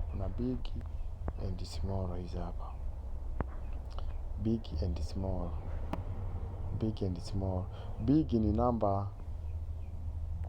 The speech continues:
big ni namba, ni namba hizi hapa za juu.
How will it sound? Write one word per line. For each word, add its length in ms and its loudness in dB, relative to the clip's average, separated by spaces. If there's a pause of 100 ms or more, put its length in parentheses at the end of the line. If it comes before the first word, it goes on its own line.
(280)
big 240 4
ni 260 6
namba, 540 4 (800)
ni 140 2
namba 340 6
hizi 220 2
hapa 180 2
za 160 0
juu. 280 2